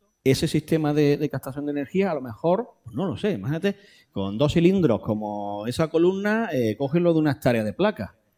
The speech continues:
Entonces, al final no será rentable y la mayoría de esos son fondos de inversión que tienen, y los fondos de inversión, si a los tres o cuatro años eso no funciona, yo estuve hace poco en una finca muy productiva,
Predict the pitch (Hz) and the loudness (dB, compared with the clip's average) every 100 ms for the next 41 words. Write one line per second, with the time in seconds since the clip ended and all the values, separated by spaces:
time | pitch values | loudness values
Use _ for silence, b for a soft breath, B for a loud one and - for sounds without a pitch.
0 | _ _ - - 127 117 123 131 127 143 | _ _ -14 -10 -8 -6 -2 0 2 4
1 | 147 156 160 156 190 190 214 214 b - | 4 4 4 4 4 6 4 0 b 0
2 | 117 110 107 107 117 170 196 190 196 190 | 2 4 2 2 4 4 4 2 -2 -4
3 | - 175 165 165 165 151 190 175 156 160 | 0 0 2 0 0 0 0 0 2 0
4 | 175 160 160 208 214 175 170 127 135 123 | -2 -2 -4 -4 -2 -2 -2 -2 -2 -2
5 | - 131 123 165 165 151 127 120 151 147 | 0 -2 2 4 6 4 2 0 -4 -4
6 | 151 160 202 214 b b b 190 190 165 | -4 -4 -4 -6 b b b 0 4 6
7 | 131 127 123 143 131 156 131 185 185 208 | 6 6 6 4 2 0 2 0 0 -2
8 | 208 _ 143 127 139 131 123 117 - 165 | -4 _ -6 -4 -2 0 0 -4 -2 -2
9 | 147 165 151 160 - _ _ _ 135 143 | 2 4 4 2 -8 _ _ _ -2 2
10 | 160 160 135 120 113 185 185 185 190 | 4 4 2 2 0 0 4 2 0